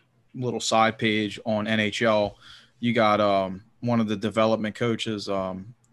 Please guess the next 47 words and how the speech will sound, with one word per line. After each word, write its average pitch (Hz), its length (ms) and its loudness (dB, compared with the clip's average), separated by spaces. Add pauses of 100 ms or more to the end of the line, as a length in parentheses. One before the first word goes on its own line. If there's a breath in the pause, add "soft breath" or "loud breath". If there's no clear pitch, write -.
(120)
Francis, 117 640 -2
uh, 101 300 0 (100)
Bouillon. 113 520 0 (880 soft breath)
Uh, 113 180 6
he 113 140 2
said 135 240 2
something 156 200 2
really 147 200 4
awesome 131 320 2
about 104 140 2
it. 101 60 -4
He - 40 -10
said, 107 180 -4
uh, 98 320 -2 (460)
this 127 120 -12
is - 100 -10
quoted 127 340 0
from 120 160 -2
him, 120 140 2
"The 113 60 0
first 135 280 0
time 127 160 2
I 117 60 2
saw 123 260 0
him 117 80 -2
play, 123 260 0
I - 20 0
was 107 200 -6
really 123 240 -2
impressed 113 420 -2
with 110 100 -10
the 98 60 -12
way 107 240 -4
he 107 80 -4
was 101 160 -8
moving 113 300 -2
for 101 140 -10
his 98 140 -10
size, 113 500 2
and 101 140 -10
that's 101 220 -6
what 104 80 -6
I 95 60 -4
wrote 98 280 -8
in 104 40 -12
my 90 100 -8
report. 139 460 -2